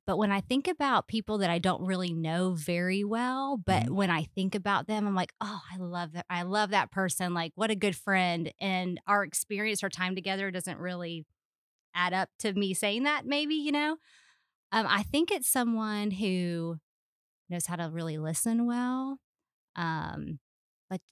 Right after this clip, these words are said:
Speaker 1: let you talk, let, you know, just, uh, it, you just enjoy your conversation with them. I'm big on energy and passion and laughter and that kind of thing, and someone who's just loving and enjoys life. I mean,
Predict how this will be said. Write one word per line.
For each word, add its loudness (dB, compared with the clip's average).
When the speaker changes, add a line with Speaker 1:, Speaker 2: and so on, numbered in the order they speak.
Speaker 1:
let -2
you -2
talk, 6
let, 0
you 2
know, 4
just, 0
uh, -2
it, -8
you -8
just -4
enjoy -2
your 0
conversation 0
with -2
them. 2
I'm 2
big 0
on 0
energy 0
and -4
passion 2
and -2
laughter 4
and 2
that 2
kind 0
of -6
thing, 0
and -2
someone -2
who's -4
just -2
loving -2
and 0
enjoys -2
life. -2
I -2
mean, 0